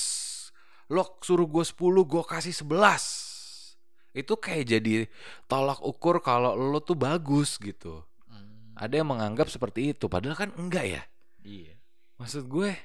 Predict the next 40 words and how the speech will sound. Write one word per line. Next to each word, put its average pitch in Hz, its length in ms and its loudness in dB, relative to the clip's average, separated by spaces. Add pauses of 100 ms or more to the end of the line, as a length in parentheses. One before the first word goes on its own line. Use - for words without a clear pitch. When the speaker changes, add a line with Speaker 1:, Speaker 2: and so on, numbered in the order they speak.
(600)
Speaker 1:
ya 131 140 4
going 143 500 6
the 127 160 2
extra 120 320 0
mile 208 240 2
is - 560 -4
good 123 320 8
sih. 92 480 -4 (720)
Cuman 156 380 -2
nggak 104 180 4
harus 104 300 0
sampai 107 480 0
segitunya 107 720 -2
juga 127 480 4
gitu. 87 340 -12 (220)
Menurut 160 240 -2
gue 214 160 10
ada 135 160 6
konteksnya. 135 560 0 (320)
Kapan 147 320 2
lo 143 100 2
harus 120 240 0
go 131 180 2
the 131 140 0
extra 98 300 -2
mile, 117 340 2
kapan 143 400 -2
lo, 170 300 -4 (460)
ya 76 180 -12
udah, 90 640 0 (320)
apa - 300 -8
yang 90 120 -4
lo 92 80 -6
bisa 90 220 -6
lakuin, 90 400 -2
lo 110 100 0
lakuin. 85 540 -2
Iya 107 140 -2
nggak 87 160 -2
sih? 98 100 -8